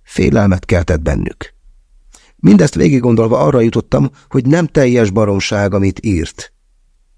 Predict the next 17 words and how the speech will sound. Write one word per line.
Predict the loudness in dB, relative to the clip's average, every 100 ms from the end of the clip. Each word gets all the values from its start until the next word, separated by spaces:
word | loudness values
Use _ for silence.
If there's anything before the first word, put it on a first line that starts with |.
| _ _ -6
Bár | -2 0 -2
fenntartottam | -2 0 0 2 0 0 -4 0 0
a | 2
róla | 2 0 0
alkotott | 0 -2 -4 0
véleményem, | 0 2 2 2 2 0 -2 -8 -2
kétségkívül | -2 -2 -4 -2 0 0 2 2
jó | 2 2 2
anyagot | 2 0 -2 -6
küldött. | -6 -4 -6 -10 -20 _ _ _ _ -20 _ _ _ _ _ _ _ _
De | 0
hogyan | 2 0 0
használjam | -2 -4 -4 -4 -2
fel? | -4 -4 -6 -8 _ _ _ _ _
Mármint | -4 0 2 2
az | 2
anyagot, | 2 2 0 -4 -8